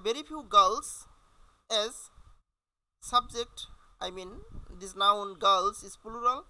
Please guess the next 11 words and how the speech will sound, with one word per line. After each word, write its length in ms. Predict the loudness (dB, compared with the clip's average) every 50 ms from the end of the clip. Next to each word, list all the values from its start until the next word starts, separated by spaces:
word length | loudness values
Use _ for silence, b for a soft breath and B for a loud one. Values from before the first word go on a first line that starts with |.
| -20 -20 -20
so 420 | -14 -8 -6 -4 -4 -4 -6 -8 -4
the 100 | -2 -2
verb 360 | -2 0 0 2 2 2 0 -2 -12 -10
will 200 | -10 -10 -10 -10
be 180 | -10 -12 -12 -10 _
were, 340 | -4 -2 -2 -2 -2 -6 -8 -12 -18 -20 -18 -20 -20 -20 _ _ _ _ _ _ _ _ _ _ _ _ _ _ _ _ _ _ _ _ _ _ _ _ -12
as 200 | -10 -10 -10 -12
it 120 | -18 -18
is 140 | -18 -20 -18
plural। 440 | -16 -14 -14 -12 -12 -12 -14 -16 -16 _ _ _ _ _ _ _ _ _ _ _ _ _ _ _ _ _ _ _ _ _ _ _ _ _ _ _ _ _ _ _ _ -20 -20 -20 _ -14 -6 -4
Then 300 | -2 -2 -2 -2 -6